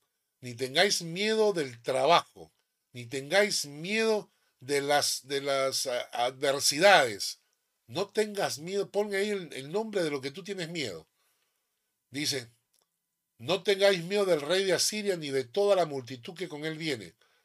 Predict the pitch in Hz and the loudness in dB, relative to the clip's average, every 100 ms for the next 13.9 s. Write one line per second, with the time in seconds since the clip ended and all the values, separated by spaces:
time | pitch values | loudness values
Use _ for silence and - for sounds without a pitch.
0 | _ _ 123 117 117 113 151 208 180 - | _ _ -8 -6 -6 -4 2 2 2 -2
1 | - 147 175 170 - 143 123 104 104 - | -2 2 2 0 -6 -6 -6 -12 -8 -4
2 | - 220 208 220 220 - - 110 - 101 | -2 -2 -4 -14 -10 -10 -10 -16 -16 -18
3 | 95 92 76 76 _ _ _ _ _ _ | -16 -16 -18 -20 _ _ _ _ _ _
4 | _ _ _ _ _ _ _ - 123 123 | _ _ _ _ _ _ _ -4 -4 0
5 | 202 302 175 262 330 _ - 101 - 90 | 4 6 4 0 -8 _ -20 -16 -14 -12
6 | 107 156 165 156 - 180 101 104 156 _ | -4 -2 0 0 0 -4 -8 -12 -14 _
7 | _ - - - 151 151 123 113 143 156 | _ -12 -8 -4 0 0 0 -2 0 2
8 | - 160 120 82 - 139 135 117 98 90 | 0 0 -6 -10 -2 4 4 4 -4 -14
9 | 80 69 _ _ _ _ _ _ _ _ | -16 -16 _ _ _ _ _ _ _ _
10 | _ _ _ _ 95 98 - - 123 104 | _ _ _ _ -6 -2 -2 0 -2 -2
11 | 95 87 - 254 233 - 82 76 - - | -8 -2 4 8 6 4 -14 -12 -12 -14
12 | _ _ _ _ _ _ _ 76 - - | _ _ _ _ _ _ _ -6 -4 -2
13 | 127 120 117 104 101 95 110 - | -6 -6 -10 -8 -6 -4 -4 -6